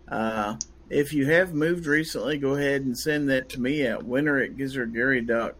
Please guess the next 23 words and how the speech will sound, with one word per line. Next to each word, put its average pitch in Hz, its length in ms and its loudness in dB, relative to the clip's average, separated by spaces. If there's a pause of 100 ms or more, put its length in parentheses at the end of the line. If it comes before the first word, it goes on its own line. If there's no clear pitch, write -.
com. 147 380 -4
But 139 160 -4
yes, 104 280 -4
I 120 120 0
do 127 180 -2
have 131 240 -2
your 131 140 -2
address. 95 500 -8 (460)
So 127 320 4
congratulations, 175 1080 0
Mario. 143 480 4
It's 190 100 -10
been 160 260 2
a 339 100 0
while 131 280 0
since - 380 -10
you've 120 160 -8
won 107 200 -6
anything 90 520 -12
from - 260 -20
me. - 220 -14 (760)
So, 110 540 0
uh, 104 300 0